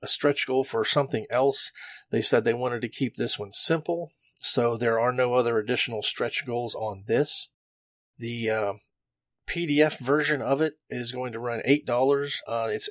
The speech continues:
eighteen dollars for the print on demand and P D F versions if you want to go that route. Expected to get the P D F done by May of this year, two thousand twenty-two, and hopefully to have the files and everything set up for print on demand by June of this year.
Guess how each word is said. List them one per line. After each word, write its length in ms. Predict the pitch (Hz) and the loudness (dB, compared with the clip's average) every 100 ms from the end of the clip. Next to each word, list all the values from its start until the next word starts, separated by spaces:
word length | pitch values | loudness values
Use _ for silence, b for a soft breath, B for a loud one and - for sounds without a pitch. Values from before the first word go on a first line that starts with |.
| 139 | 2
eighteen 460 | 139 - 147 135 | 0 0 -8 -2
dollars 420 | 127 127 135 135 | 2 4 4 2
for 320 | - 117 117 110 | -4 -4 -4 -4
the 220 | 113 110 B B B - | -8 -12 B B B -8
print 360 | - 151 147 - | -2 -2 -4 -4
on 200 | 135 127 | -4 -2
demand 640 | 113 110 120 151 151 135 - | -2 -2 0 2 0 -4 -2
and 280 | 135 151 139 | -2 -2 -4
P 200 | - 127 | -4 -4
D 180 | 117 107 | 0 0
F 240 | 110 - - | 0 -6 -14
versions 520 | 113 117 113 120 110 | -6 -4 -2 -4 -4
if 120 | 110 | -4
you 120 | 113 | -2
want 120 | 120 113 | -2 -2
to 80 | |
go 160 | 110 110 | -2 -2
that 320 | 104 117 127 95 | 0 0 0 -2
route. 380 | 90 67 - - _ _ _ _ - | -4 -6 -10 -20 _ _ _ _ -10
Expected 760 | 147 - - 143 139 143 123 | -6 -4 2 2 4 2 2
to 120 | - 120 | -2 2
get 200 | 131 - | 2 2
the 80 | |
P 240 | - 143 135 | -2 -2 -2
D 160 | 127 | 2
F 200 | 123 123 - | 2 0 0
done 320 | 123 123 123 | 0 0 -4
by 300 | 113 110 107 | -2 0 2
May 420 | 107 117 120 127 - | 0 0 0 0 -2
of 260 | 110 110 | -2 -4
this 220 | 120 117 | -2 0
year, 300 | 117 120 120 123 _ _ | 0 -2 -4 -8 _ _
two 120 | - 123 | -6 -2
thousand 300 | 120 117 110 | 0 0 -4
twenty-two, 560 | 131 110 107 131 131 127 _ _ - | -4 -4 -2 0 -2 -4 _ _ -10
and 220 | 120 120 | -4 0
hopefully 400 | 127 131 127 131 | 0 0 0 2
to 100 | 120 | 2
have 220 | 117 117 110 | 2 2 2
the 80 | |
files 480 | 113 113 120 120 113 | 2 6 6 6 2
and 120 | 113 | -2
everything 400 | 113 113 110 117 | -4 -2 -2 -2
set 320 | 113 - 117 110 | -2 0 2 2
up 200 | 117 - | 0 -2
for 200 | - 110 | -6 -2
print 220 | 127 117 | 0 0
on 140 | 113 | -2
demand 420 | 107 110 113 110 | -4 -4 -4 -4
by 180 | 101 101 | -2 -2
June 440 | 104 113 117 113 104 | -2 -8 -8 -8 -10
of 100 | - | -10
this 240 | - - | -10 -8
year. 280 | 69 71 - | -10 -12 -14